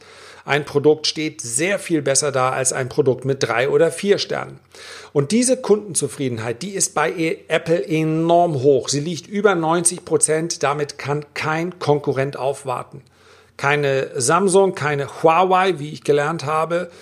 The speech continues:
Für die, die nicht wissen, was ich meine, ich meine die Huawei.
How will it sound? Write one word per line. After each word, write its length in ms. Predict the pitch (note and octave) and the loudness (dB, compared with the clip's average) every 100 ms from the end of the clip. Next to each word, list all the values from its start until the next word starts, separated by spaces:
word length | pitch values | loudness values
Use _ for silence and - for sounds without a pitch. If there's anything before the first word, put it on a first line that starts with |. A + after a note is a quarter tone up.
| - - | -20 -18
Für 120 | - | -12
die, 240 | B2 C#3+ C#3 | -10 -8 -8
die 240 | C3 B2 | -8 -6
nicht 140 | B2+ B2 | -2 2
wissen, 200 | C3+ D3+ | 4 4
was 140 | C3 | 2
ich 100 | C3 | 2
meine, 300 | C3+ B2+ D#3 | 0 -2 -2
ich 100 | C3 | -2
meine 140 | C#3 | -2
die 180 | C3 A2 | -2 -4
Huawei. 720 | F2+ F3 F#3+ B2 A2 A#2 F#3 | -2 2 2 2 -2 -2 -2